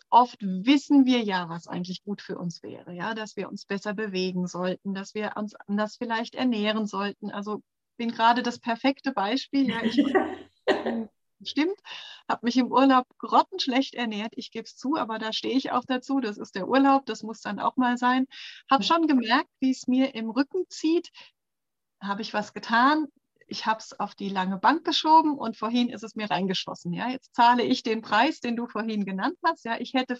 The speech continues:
Speaker 1: viel früher <laughs> ansetzen können. Es hat was mit Übersäuerung zu tun, es hat was
Speaker 2: Ja.
Speaker 1: mit vielen Sitzen zu tun, wir sind ziemlich viel gefahren.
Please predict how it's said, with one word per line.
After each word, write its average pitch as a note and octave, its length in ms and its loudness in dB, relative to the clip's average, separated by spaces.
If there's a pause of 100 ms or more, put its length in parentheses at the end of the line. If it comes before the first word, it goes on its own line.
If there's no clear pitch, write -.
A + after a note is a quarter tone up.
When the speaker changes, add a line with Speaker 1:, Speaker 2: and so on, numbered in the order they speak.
Speaker 1:
viel F4+ 200 2
früher C#4 400 0
<laughs> - 0 -
ansetzen C#4 640 0
können. D4+ 300 -4 (460)
Es - 80 -20
hat G#3 160 -2
was F3+ 160 -10
mit E3 140 -6
Übersäuerung C4+ 800 2
zu C4+ 140 -8
tun, A#3 460 -8
es - 200 -14
hat F#3 200 -10
was A#3 120 -6
Speaker 2:
Ja. G3 240 -2 (400)
Speaker 1:
mit G3 180 -12
vielen G3 280 -4
Sitzen C#4 340 -4
zu A#3+ 140 -6
tun, A3+ 300 -6
wir G3+ 100 -4
sind G#3 180 -8
ziemlich G#3 320 -6
viel C4 140 -10
gefahren. C#4 440 2